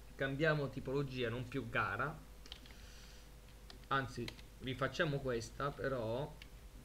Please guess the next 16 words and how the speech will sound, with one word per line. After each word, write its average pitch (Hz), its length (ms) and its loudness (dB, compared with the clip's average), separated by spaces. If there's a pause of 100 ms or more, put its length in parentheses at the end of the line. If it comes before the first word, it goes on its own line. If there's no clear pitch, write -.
(340)
voglio 127 240 2
andare 123 300 2
con 139 180 -2
questo 180 560 -2 (1000)
qui. 113 460 -2 (400)
E 160 160 10
usiamo, 147 680 10
eh, 127 500 8
un 131 100 0
po' 151 200 6
coi 143 180 4
derby, 113 480 2
e 127 140 4
usiamo 127 540 2
lui. 98 260 -4 (1400)
Dai, 113 340 4